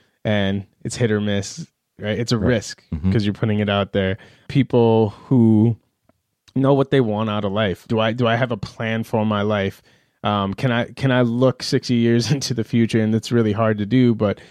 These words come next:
Speaker 1: ask the question, "What do I want people to say about me? What do I want them after I pass away to say, 'This is the type of person Armin was. This is what he brought to my life. This is the type of value he brought.'" If I can know that, I feel like I can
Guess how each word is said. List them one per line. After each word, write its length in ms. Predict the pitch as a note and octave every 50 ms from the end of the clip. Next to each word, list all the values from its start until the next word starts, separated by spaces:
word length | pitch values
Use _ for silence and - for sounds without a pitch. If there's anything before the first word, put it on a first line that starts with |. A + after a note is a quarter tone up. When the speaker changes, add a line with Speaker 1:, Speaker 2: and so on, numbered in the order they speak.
| _ _ _ - _
Speaker 1:
ask 260 | B2+ B2 B2 A#2 -
the 60 | - G#2+
question, 400 | - - B2 A#2 - - A2+ G#2+
"What 120 | A2 A2+
do 100 | G#2+ A#2+
I 80 | A#2 G#2+
want 220 | G#2 A2+ A2 G2
people 220 | - B2 A#2 A2+ F#2+
to 100 | G2 F#2
say 240 | - - G#2+ G#2+
about 280 | G#2+ F#2+ G2 F#2+ G2 G2+
me? 200 | G2+ G2 G2+ A2 - _ _ _
What 220 | A2 A#2 A2+ A2+
do 100 | - A#2+
I 140 | A2+ A2 A2
want 480 | G#2 G#2+ A2 A2 A2+ A2 G2+ - _ _ _ _ -
them 480 | B2+ A#2+ A#2 A#2 B2 A#2+ A#2+ A2+ A2+
after 400 | - A#2 A#2 A#2 A2+ - B2 G2+
I 180 | F#2 G#2+ A2 G#2+
pass 340 | G2 - B2 G#2+ G#2+ - -
away 240 | B2 A2+ A2+ A2
to 100 | G#2+ A2+ G#2+
say, 260 | - - A2+ G#2 G#2
'This 400 | G#2+ A#2+ A#2 A#2+ A#2+ - - -
is 220 | - - A#2+ A2 G#2+
the 100 | - G#2+
type 260 | - - A#2 G#2+ -
of 80 | A2 G2+
person 640 | - - A#2 G#2+ G#2 - - A2 A2 G#2 G#2 G2+ G2+
Armin 560 | - G#2+ G#2 G#2 A2 A2+ A2 G#2+ G#2+ G#2 G2
was. 420 | G2+ G#2 G2 F#2+ F#2+ F#2 - - _ - _ _ _ _
This 180 | - B2+ A#2+ -
is 160 | A#2+ A2+ A#2
what 140 | A#2 A#2 G#2+
he 100 | A2 A2+
brought 300 | G2+ A2 G#2 G#2 G#2 -
to 100 | - A#2
my 120 | G#2+ G2+ G2
life. 260 | G2+ G2+ G2 G2 -
This 120 | - G2+ G#2
is 100 | G#2+ G#2+
the 80 | G#2+
type 240 | G2+ - A2 G2+ -
of 80 | G#2 G2+
value 340 | G#2 G2 G2+ G2+ G2+ G2 F#2+
he 120 | G2+ G2+
brought.'" 320 | G2+ - G2 G2 G2 - - - - _ _ _ _
If 120 | B2+ -
I 120 | C3 B2+ B2+
can 240 | - C3+ A#2+ A2+
know 180 | A#2+ A#2+ A#2 A2+
that, 200 | G#2+ A2 G#2+ G2+
I 40 | G#2
feel 260 | - - - A#2 A2
like 180 | G#2+ G#2+ G#2+ -
I 80 | G#2+ G#2
can 320 | - A2 G#2+ G#2+ G#2+